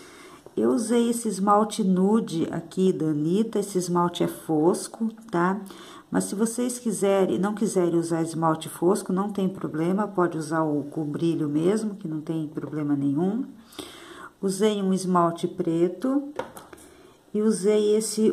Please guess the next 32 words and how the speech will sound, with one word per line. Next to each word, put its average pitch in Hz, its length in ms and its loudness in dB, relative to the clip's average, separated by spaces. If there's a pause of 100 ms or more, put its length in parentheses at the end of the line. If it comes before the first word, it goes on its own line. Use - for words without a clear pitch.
Ostentação, 226 1400 2
né, 190 300 0
efeitos 190 640 2
especiais 190 960 2
aqui 180 380 2
da 185 140 2
Colorama, 185 720 0 (200)
tá 151 80 -10
ok? 196 460 0 (960)
Então, 262 540 2 (100)
é, 190 760 4
nós 202 200 2
vamos 226 220 2
começar 190 440 2
a 180 40 4
nossa 175 280 2
decoração, 180 720 2
como 180 260 -2
sempre, 233 480 -4
né, 208 140 -4
eu 196 60 0
já 180 140 -4
falei, 196 440 2
a 202 60 4
gente 190 200 -2
vai 190 120 4
precisar 185 400 -2
também 170 360 -4
de 160 100 -6
um 147 100 -6
pires, 226 640 0
tá 160 140 -6